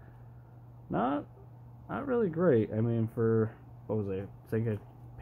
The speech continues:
paid... Hmm, what did I pay? Eighty?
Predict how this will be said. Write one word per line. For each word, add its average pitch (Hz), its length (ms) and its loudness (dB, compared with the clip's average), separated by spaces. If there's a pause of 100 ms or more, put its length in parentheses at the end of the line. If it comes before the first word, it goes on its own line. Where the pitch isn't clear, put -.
paid... 101 520 -2 (2500)
Hmm, 104 180 -4 (680)
what 151 140 -4
did 117 40 0
I 104 260 -4
pay? 87 80 -10 (760)
Eighty? 165 260 0